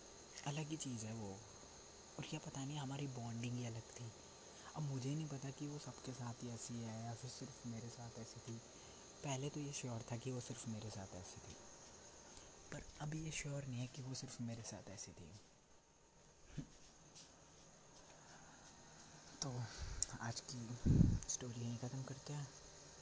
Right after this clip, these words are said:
अगली बार कोई अलग चीज़ें बताऊँगा उसके बारे में। बाय, I dash you।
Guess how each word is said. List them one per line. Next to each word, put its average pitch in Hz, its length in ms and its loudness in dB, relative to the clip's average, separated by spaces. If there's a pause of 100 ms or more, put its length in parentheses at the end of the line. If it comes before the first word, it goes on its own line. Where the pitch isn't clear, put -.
(160)
अगली 110 240 -4
बार 110 200 0
कोई 107 280 -4 (220)
अलग 110 260 -2
चीज़ें 117 340 -2
बताऊँगा 120 420 0 (220)
उसके 123 220 -6
बारे 117 220 -2
में। 120 180 2 (2500)
बाय, 117 360 -2 (1000)
I 107 120 -4
dash 110 320 -2
you। 131 120 0